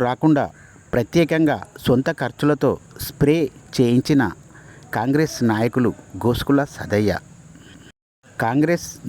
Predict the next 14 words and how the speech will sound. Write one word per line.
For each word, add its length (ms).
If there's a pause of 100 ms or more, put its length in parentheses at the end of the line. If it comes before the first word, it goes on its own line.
నాయకులు 420 (420)
గోస్కుల 400 (280)
సదయ్య 400 (120)
మీడియాతో 400 (140)
మాట్లాడుతూ, 420 (920)
ఆదివారం 460
రోజు 220 (600)
సాయంత్రం 420 (240)
ఆరు 180
గంటల 300
ప్రాంతంలో 480 (540)
పెద్దపల్లి 460
జిల్లా 200 (300)
సుల్తానాబాద్ 560